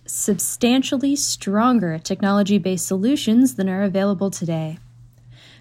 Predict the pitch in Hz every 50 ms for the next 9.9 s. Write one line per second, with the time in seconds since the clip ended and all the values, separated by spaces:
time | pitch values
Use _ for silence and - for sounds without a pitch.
0 | - - - 302 330 349 392 392 - - - 240 214 214 220 240 254 254 254 -
1 | - 185 208 202 180 180 185 180 180 185 202 208 220 202 202 202 196 202 185 185
2 | 175 175 175 - - 196 185 190 185 170 170 170 170 180 185 175 - - 185 180
3 | 170 160 165 185 214 233 - 226 220 247 262 254 - 175 180 170 - 226 220 214
4 | 196 190 180 175 - - - 214 180 202 202 202 220 208 175 - 170 160 160 160
5 | - - 190 208 202 190 180 202 185 165 185 170 170 170 202 214 214 - - 214
6 | 214 214 214 214 - - - - - - - 190 175 165 - - 175 - 233 233
7 | 220 214 - - 208 202 196 202 202 - - 175 175 196 208 202 - - 202 190
8 | 185 175 - 202 196 208 208 208 196 180 170 165 - 185 175 196 214 214 180 196
9 | - 185 175 - 208 240 240 214 254 240 - 220 196 202 - 190 185 185